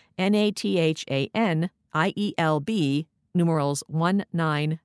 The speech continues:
nine nine at gmail dot com, or call him at seven seven four, eight one three, nine one one one.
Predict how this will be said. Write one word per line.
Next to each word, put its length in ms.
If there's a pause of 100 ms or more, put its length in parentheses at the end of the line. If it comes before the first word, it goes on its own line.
nine 320
nine 460 (240)
at 260
gmail 440
dot 260
com, 440 (540)
or 140
call 260
him 220
at 300 (100)
seven 340
seven 320
four, 480 (140)
eight 240
one 200
three, 460 (160)
nine 320
one 380 (160)
one 260
one. 420